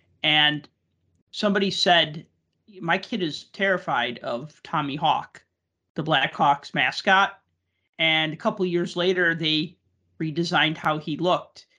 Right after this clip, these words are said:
They gave him, like, big blue eyes, and it gave him kind of more of a smile instead of kinda like an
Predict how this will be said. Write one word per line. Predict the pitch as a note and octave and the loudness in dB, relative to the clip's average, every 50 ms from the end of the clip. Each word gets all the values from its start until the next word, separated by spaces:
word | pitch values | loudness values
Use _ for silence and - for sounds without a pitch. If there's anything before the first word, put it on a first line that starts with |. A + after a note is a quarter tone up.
| _ _ _ | _ _ _
They | - F#3+ E3 | 0 0 0
gave | D3 F#3 F#3 E3 D3+ | 2 0 0 0 -2
him, | D#3+ D#3+ | -4 -4
like, | D#3+ D3+ D#3 - _ | -4 -4 -4 -4 _
big | - F3+ E3 D#3 F3 E3 | 2 2 2 0 -2 -4
blue | - F#3+ F#3 F#3 F3+ F3+ - | -4 -2 0 0 0 -2 -2
eyes, | - C#3 C3+ C3+ C#3+ D3 D3 D#3 D3+ D3+ D#3 F3 - | -2 0 2 4 4 4 4 2 0 -2 -4 -6 -6
and | E3 D#3 | -6 -6
it | D3+ | -4
gave | E3 E3+ E3 D#3 | -2 -2 -2 0
him | F#3 G#3 | 0 -2
kind | - - - F3+ F3+ F3 | -2 0 0 0 2 0
of | E3 - | -2 -2
more | E3+ F#3+ F#3 F#3+ G3+ F#3+ | -2 -2 0 2 2 2
of | - F#3+ F3 C#3+ | 2 0 -2 -2
a | D#3+ D3 | -4 -4
smile | - - - - - F#3+ D#3 D3 D3+ E3 E3+ E3 E3 F3 | -4 -6 -6 -2 0 0 2 2 2 2 2 0 0 -2
instead | F3 E3+ E3+ - - F#3+ D3+ | -2 -4 -6 -6 -4 -4 -4
of | D3+ - | -6 -6
kinda | - - F3 E3+ D#3+ | -4 -2 -2 -2 -2
like | D#3 D3+ D3+ - | -2 -6 -6 -6
an | E3 D3+ | -8 -10